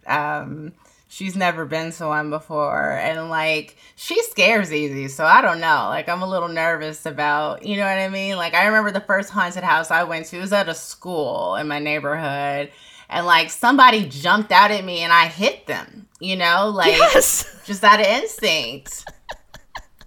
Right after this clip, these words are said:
Speaker 2: Did you feel so proud of yourself? I
Speaker 1: I
Speaker 2: feel
Speaker 1: d-
Speaker 2: like, I'm like, "Wow, I wanna be the person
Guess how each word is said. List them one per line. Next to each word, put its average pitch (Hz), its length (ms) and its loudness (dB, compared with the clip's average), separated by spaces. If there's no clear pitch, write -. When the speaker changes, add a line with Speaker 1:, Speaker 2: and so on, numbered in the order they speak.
Speaker 2:
Did - 160 -10
you - 80 0
feel 453 180 -6
so 466 120 -4
proud 180 260 -6
of 208 80 -10
yourself? 277 320 -4
I 240 120 -2
Speaker 1:
I 208 40 -2
Speaker 2:
feel - 120 0
Speaker 1:
d- 233 40 -2
Speaker 2:
like, 180 240 -4
I'm 285 100 0
like, 214 220 -4
"Wow, 294 340 -4
I 359 120 2
wanna 294 400 4
be 370 100 4
the 269 100 0
person 240 640 -2